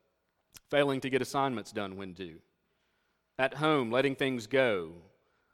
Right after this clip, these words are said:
letting the clutter increase, not prioritizing correctly, spending our time, secondly, on non-productive things, just not completing our work fully or in a timely fashion.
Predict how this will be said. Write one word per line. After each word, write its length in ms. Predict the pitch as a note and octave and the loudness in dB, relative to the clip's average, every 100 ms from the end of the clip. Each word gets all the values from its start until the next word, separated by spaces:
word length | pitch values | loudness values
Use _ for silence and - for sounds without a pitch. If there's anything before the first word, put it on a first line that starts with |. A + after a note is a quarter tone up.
| _ _ _ _ - | _ _ _ _ -4
letting 240 | B2+ C#3 | 0 2
the 80 | C3+ | 0
clutter 560 | - C3+ C#3+ A#2+ G#2 F#2 - | -2 2 4 4 0 -6 -14
increase, 800 | B2+ A#2 - C#3+ G#2 - - - - _ _ _ _ _ _ _ _ _ - | -12 -10 -6 -4 -4 -8 -18 -20 -20 _ _ _ _ _ _ _ _ _ -6
not 180 | C3+ | -4
prioritizing 800 | - D#3+ D#3 D#3 D#3 C3+ B2+ A#2 | 4 8 10 8 8 8 8 2
correctly, 480 | A2+ B2+ A#2 - - - _ _ _ _ _ _ | -4 2 2 0 -10 -20 _ _ _ _ _ _
spending 340 | - F#3 F3+ | 0 4 6
our 80 | F3 | 6
time, 280 | E3 E3+ E3+ | 6 6 6
secondly, 440 | - F3+ F#3 D#3+ | 6 4 4 2
on 180 | D#3 D3 | 2 4
non-productive 800 | D3 D#3 E3 D3+ D3+ - - G#2+ | 8 8 8 2 4 2 0 -6
things, 640 | - G#2 F#2 D#2 D2 - - - _ _ _ _ _ _ _ _ _ _ _ _ _ _ | -6 -8 -8 -10 -20 -20 -20 -20 _ _ _ _ _ _ _ _ _ _ _ _ _ _
just 280 | - C#3+ - _ _ _ _ _ _ | -14 -12 -14 _ _ _ _ _ _
not 240 | - D3+ - | 0 2 2
completing 400 | D#3+ E3+ E3 D#3 | 0 2 2 6
our 180 | C#3+ C3+ | 6 6
work 340 | D3 D#3+ - | 4 2 -2
fully 420 | - D#3+ D#3+ B2 | -4 0 2 2
or 140 | A2 A#2 | 0 0
in 100 | B2 | 0
a 40 | |
timely 440 | - C#3 D3 C#3+ | 0 0 0 -2
fashion. 480 | B2+ C#3+ D3 - - | 0 2 2 -2 -12